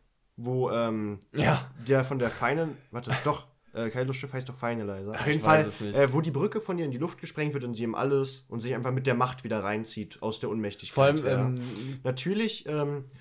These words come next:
Speaker 1: sagt man ja auch, äh, sogar im, äh, im Canon ist es ja so, dass, ähm, die Skywalker-Familie alle machtsensitiv sein sollen. Das sagt ja selbst, wird ja selbst im Canon gesagt. Aber es ist ja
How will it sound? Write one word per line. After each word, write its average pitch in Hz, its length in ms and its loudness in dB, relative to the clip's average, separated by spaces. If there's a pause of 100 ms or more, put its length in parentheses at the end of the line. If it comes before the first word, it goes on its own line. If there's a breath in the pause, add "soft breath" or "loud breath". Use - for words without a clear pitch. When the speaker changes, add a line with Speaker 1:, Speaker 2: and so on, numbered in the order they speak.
(140 soft breath)
Speaker 1:
sagt 131 320 0
man 180 100 0
ja 165 120 0
auch, 180 280 -2
äh, 127 160 0
sogar 123 280 0
im, 107 240 -2
äh, 98 340 -4 (560)
im 98 500 -6
Canon 165 300 -2
ist 151 140 -4
es 139 120 -8
ja 139 140 2
so, 131 220 0
dass, 117 280 0
ähm, 107 240 -4
die 101 80 -8
Skywalker-Familie 117 720 -2
alle 107 140 -2
machtsensitiv 147 680 -4
sein 165 240 -2
sollen. 185 360 -2 (400)
Das 107 120 -8
sagt 113 300 -2
ja 107 280 0
selbst, 110 360 -6
wird 107 100 -8
ja 104 60 -6
selbst 101 180 -6
im 104 60 -12
Canon 123 240 -6
gesagt. 151 460 -8 (640 soft breath)
Aber 120 600 0
es 117 120 -6
ist 131 140 -12
ja 117 160 -2